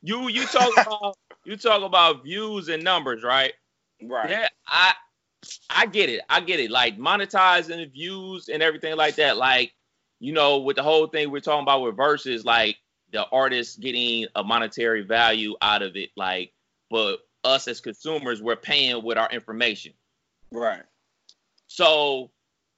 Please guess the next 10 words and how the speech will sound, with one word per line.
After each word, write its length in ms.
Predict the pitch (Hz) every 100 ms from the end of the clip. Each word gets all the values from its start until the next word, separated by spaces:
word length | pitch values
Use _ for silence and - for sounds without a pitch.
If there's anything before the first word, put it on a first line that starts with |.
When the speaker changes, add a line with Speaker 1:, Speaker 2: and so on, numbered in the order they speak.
| _ -
Speaker 1:
there's 260 | 147 180
not, 360 | 170 175 156 -
we're 100 | 160
not 260 | 185 151 -
technically 500 | 190 156 170 151 131
coming 300 | - 160 143
out 140 | 139
of 100 | 104
pocket 360 | - 151 - - -
paying. 300 | 127 92